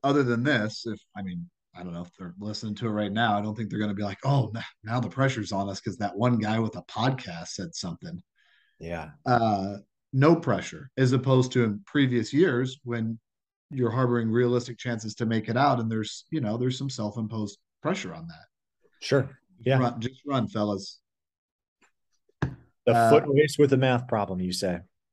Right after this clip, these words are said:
Speaker 1: Yes. I'm gonna use that over the next two weeks, I can tell you that much. Uh, mock meet based on five thousand simulations. Carmel shot out forty-two, Zionsville ninety-two, Noblesville ninety-seven,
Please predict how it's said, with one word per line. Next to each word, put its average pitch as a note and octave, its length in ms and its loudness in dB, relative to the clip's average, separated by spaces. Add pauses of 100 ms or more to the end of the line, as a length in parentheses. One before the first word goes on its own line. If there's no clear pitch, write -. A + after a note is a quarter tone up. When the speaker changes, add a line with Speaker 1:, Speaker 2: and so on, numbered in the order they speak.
(240)
Speaker 1:
Yes. - 440 -4 (840)
I'm A2+ 80 -6
gonna G#2 100 -4
use A2 340 2
that B2 200 4
over G2+ 140 -4
the G2 80 -8
next G2 240 -10
two G2+ 160 -2
weeks, F#2+ 200 -4
I G2 40 -8
can F#2+ 100 -6
tell A2 140 -4
you G#2 80 0
that G2+ 160 -2
much. F2 280 -6 (480)
Uh, A2+ 280 6
mock C#3 320 4
meet D3+ 220 6
based D3+ 300 4
on D3+ 120 2
five C#3+ 240 4
thousand C#3+ 300 2
simulations. C3 640 -2
Carmel C#3+ 320 0
shot C3 280 -2
out B2 260 -2
forty-two, A#2+ 580 -2
Zionsville B2+ 480 0
ninety-two, C3 520 0
Noblesville B2 560 0
ninety-seven, A#2+ 760 -2